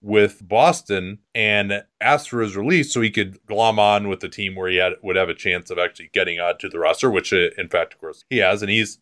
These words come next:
because they were just so terrible shooting the ball early on, he's,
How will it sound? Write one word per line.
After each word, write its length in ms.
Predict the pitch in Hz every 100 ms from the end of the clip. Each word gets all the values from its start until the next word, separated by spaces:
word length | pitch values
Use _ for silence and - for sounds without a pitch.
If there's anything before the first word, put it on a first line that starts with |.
| -
because 260 | 110 180 127
they 100 | 110
were 120 | 101
just 320 | 95 - -
so 220 | 147 139
terrible 440 | 95 107 107 87 78
shooting 300 | - 113 92
the 60 |
ball 260 | 80 85 90
early 200 | 87 87
on, 120 | 87
he's, 140 | 85